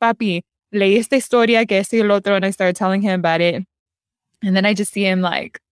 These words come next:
l-, smile, and he just starts laughing. He's like, "Oh, I know about the train." And I'm like, "Do you?" And he's like, "Yeah, I came on that train." And it blew my mind.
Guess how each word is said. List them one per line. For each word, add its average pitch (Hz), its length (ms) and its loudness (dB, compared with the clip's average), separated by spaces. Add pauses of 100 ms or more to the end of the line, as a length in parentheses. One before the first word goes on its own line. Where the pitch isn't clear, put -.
l-, 208 160 -6
smile, 180 420 -2
and 180 140 -2
he 202 120 2
just 185 200 -6
starts 185 320 -2
laughing. 190 300 -2
He's 196 140 -4
like, 170 200 0
"Oh, 220 200 -2
I 262 100 -2
know 339 160 -2
about 214 200 0
the - 60 -16
train." 202 340 -4
And 185 120 -4
I'm 196 140 0
like, 180 440 -2 (140)
"Do 214 140 -2
you?" 330 300 4
And 311 80 0
he's 269 140 2
like, 196 220 0
"Yeah, 262 100 -2
I 196 80 0
came 254 240 0
on 240 120 2
that 170 160 -2
train." 180 400 -2 (720)
And 220 160 2
it 208 140 2
blew 196 160 0
my 180 140 0
mind. 175 520 -4